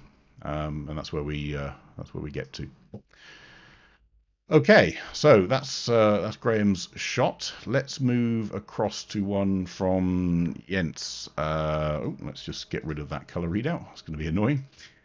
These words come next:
Okay, so the question, this is actually a, an image that was sent in quite a while ago, so sorry about that, <laughs> Jens. Um, the question that came in with this one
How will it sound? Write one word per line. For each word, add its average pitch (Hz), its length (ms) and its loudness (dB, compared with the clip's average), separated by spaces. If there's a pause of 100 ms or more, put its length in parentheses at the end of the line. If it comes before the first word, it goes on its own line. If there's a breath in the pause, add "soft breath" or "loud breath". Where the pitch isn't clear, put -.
(120)
Okay, 104 360 2 (840)
so 101 640 4
the 107 120 -2
question, 170 340 0 (120)
this 113 160 2
is 117 80 2
actually 107 340 2
a, 92 60 4
an 87 200 0
image 90 200 2
that 87 60 -4
was 80 100 -4
sent 90 220 0
in 82 100 0
quite 87 180 -2
a 85 60 -2
while 85 200 2
ago, 69 200 -2
so 67 140 -8
sorry 87 240 -2
about 69 180 -4
that, 69 120 -6
<laughs> - 20 -6
Jens. 90 440 -2
Um, 85 400 0 (420 loud breath)
the 95 360 2
question 131 480 0
that 107 100 -6
came 101 260 2
in 95 280 4
with 90 220 -4
this 78 220 -6
one 67 360 -6